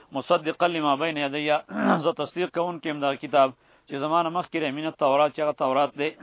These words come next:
<clears throat> من التوراة دا بیان دی د هغې لپاره. «ومبشرا»،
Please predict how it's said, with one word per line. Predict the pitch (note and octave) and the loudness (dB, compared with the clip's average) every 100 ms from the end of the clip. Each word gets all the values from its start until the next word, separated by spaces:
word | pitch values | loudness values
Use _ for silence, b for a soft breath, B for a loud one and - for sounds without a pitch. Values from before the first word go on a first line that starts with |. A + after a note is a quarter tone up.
| G#2 | 0
<clears throat> | - D#3+ | 0 0
من | D3+ | -2
التوراة | D#3+ - D3 E3+ | -2 2 4 4
دا | D3 | 4
بیان | C3+ C3 C3 | 2 0 -2
دی | A2+ | -2
د | A2 | -4
هغې | A2 G#2+ | -4 -6
لپاره. | - G#2 - _ _ _ _ _ _ _ _ _ _ _ _ _ _ _ _ _ _ _ - | -6 -8 -10 _ _ _ _ _ _ _ _ _ _ _ _ _ _ _ _ _ _ _ -4
«ومبشرا»، | D#3 D#3 C#3 E3 - C#3+ | 0 0 2 0 2 2